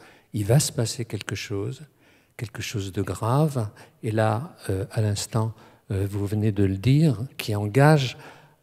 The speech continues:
ou la virilité, ou la force, ou l'identité d'un, d'un boxeur. Ce qui est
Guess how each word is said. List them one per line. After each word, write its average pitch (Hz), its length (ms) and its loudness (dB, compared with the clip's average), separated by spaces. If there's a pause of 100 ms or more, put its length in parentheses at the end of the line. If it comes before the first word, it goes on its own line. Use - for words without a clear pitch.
(140)
ou 113 120 -2
la 98 140 2
virilité, 101 840 -2
ou 117 100 -2
la 95 120 -6
force, 117 720 -6
ou 110 60 -12
l'identité 110 880 -4 (340)
d'un, 104 340 -4
d'un 113 200 -2
boxeur. 101 600 -4
Ce - 160 -10
qui 127 200 -4
est 110 80 -2